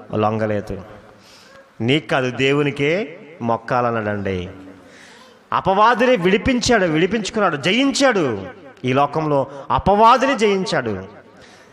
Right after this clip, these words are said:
అపవాదిని జయిస్తే ఎక్కడ ఉంటాడు తెలుసండి? ఎక్కడ ఉంటాడు? దేవుని కుడి పార్శ్వం ఉంటాడు అంటాడు. చూడండి ఒకసారి యోహాను సువార్త పదహారు అధ్యాయము చివరి వచనం చదవండి. నా యందు మీకు సమాధానం కలిగినట్లు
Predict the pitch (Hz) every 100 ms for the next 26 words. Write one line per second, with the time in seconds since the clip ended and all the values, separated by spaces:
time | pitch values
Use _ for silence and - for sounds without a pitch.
0 | 131 160 226 240 269 269 247 196 247 254
1 | 285 254 262 262 254 233 240 240 269 139
2 | - - - - - - - - - -
3 | - - - - - 135 165 165 165 190
4 | 202 - - - - 104 110 120 151 170
5 | 151 160 165 160 160 147 139 131 120 113
6 | 175 208 190 190 202 190 196 - 143 151
7 | 175 165 175 180 180 180 180 180 180 180
8 | 180 180 - - - - 123 123 127 127
9 | 117 120 113 110 104 98 90 - - -
10 | - - _ _ - 156 170 165 151 143
11 | 117 110 101 90 87 - - - - -
12 | 143 156 214 254 247 233 254 254 226 233
13 | 247 254 247 247 240 226 226 180 185 175